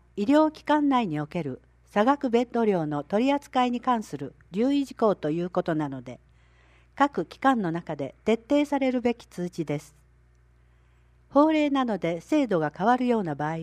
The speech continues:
は、広報やウェブサイトなどで周知を図っています。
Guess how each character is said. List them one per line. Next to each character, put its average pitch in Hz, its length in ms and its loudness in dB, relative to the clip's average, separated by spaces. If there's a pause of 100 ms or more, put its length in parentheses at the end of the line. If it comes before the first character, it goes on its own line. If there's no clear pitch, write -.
は、 151 180 -4 (500)
広 254 240 8
報 185 160 2
や 151 240 -2 (300)
ウ 185 80 2
ェ 254 100 8
ブ 302 80 -2
サ 285 180 0
イ 262 80 -2
ト 196 120 -4
な 180 140 -4
ど 156 120 -8
で 139 220 -8
周 254 240 -2
知 160 180 -6
を 135 60 -4
図 - 60 -18 (140)
っ 208 80 -4
て - 140 -10
い 135 120 -6
ま 127 120 -8
す。 - 180 -20